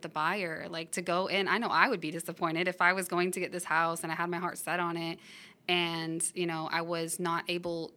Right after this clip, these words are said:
I didn't, I didn't know if I was gonna get approved or not, and I thought that I'm getting, getting a pre-approval, and it didn't go through 'cause maybe my credit score wasn't up to par or whatnot. Um, it can definitely be discouraging for sure. So, you know, we wanna partner with you and,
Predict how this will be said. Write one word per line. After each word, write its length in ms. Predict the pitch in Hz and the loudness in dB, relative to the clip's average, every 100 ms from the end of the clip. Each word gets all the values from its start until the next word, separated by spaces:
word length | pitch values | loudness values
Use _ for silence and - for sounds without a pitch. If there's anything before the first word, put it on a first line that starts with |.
| - | 0
I 100 | 175 | 2
didn't, 160 | 185 175 | 0 -2
I 100 | 170 | -2
didn't 220 | 175 165 | 0 -2
know 220 | 165 180 | 2 0
if 100 | 175 | 0
I 60 | 170 | -2
was 100 | 170 | -2
gonna 180 | 170 165 | -4 -4
get 120 | 156 | -6
approved 460 | - 202 220 - - | -8 -8 -8 -12 -4
or 120 | 185 | 0
not, 340 | 170 202 196 - | 2 4 4 2
and 120 | 170 | -2
I 80 | 165 | -2
thought 300 | 170 170 175 | 0 0 0
that 100 | 170 | -4
I'm 140 | 165 | -2
getting, 220 | 175 170 170 | -2 -4 -2
getting 240 | 196 185 | -2 -2
a 20 | 165 | -4
pre-approval, 680 | - 190 175 247 254 180 170 | -2 -2 -2 -6 -4 -4 -2
and 260 | 165 160 - - - - _ - | -2 -4 -6 -16 -20 -20 _ -2
it 120 | 196 | 2
didn't 400 | 202 185 - - | 6 4 2 0
go 160 | 175 165 | 0 2
through 260 | - 269 | 2 0
'cause 160 | 202 180 | 0 2
maybe 180 | 170 170 | 2 2
my 140 | 156 | 0
credit 240 | 156 185 | 0 0
score 180 | 175 180 | 0 -4
wasn't 280 | 170 165 165 | -2 -2 -4
up 100 | 143 | -6
to 80 | 160 | -8
par 420 | - 226 214 196 | 0 4 4 4
or 60 | 165 | 0
whatnot. 500 | 190 196 185 175 - - - - | -2 2 4 4 0 -16 -20 -2
Um, 180 | 180 170 208 | 2 4 2
it 80 | |
can 100 | - | 2
definitely 300 | 208 208 220 | 4 4 2
be 160 | 202 180 | -2 -2
discouraging 640 | 165 - - 190 180 156 | -2 -4 -2 -2 -2 -6
for 160 | 151 165 | -8 -6
sure. 480 | - 220 196 170 - | 0 2 2 0 -2
So, 380 | - 196 175 165 | 2 4 4 0
you 120 | 185 | 0
know, 80 | 185 | 2
we 80 | 185 | 2
wanna 200 | 208 220 | 2 2
partner 520 | 208 175 196 190 190 185 | 2 0 2 0 0 -4
with 160 | 185 | -4
you 300 | 175 170 175 | -2 -2 -2
and, 300 | 175 170 170 | -2 -4 -6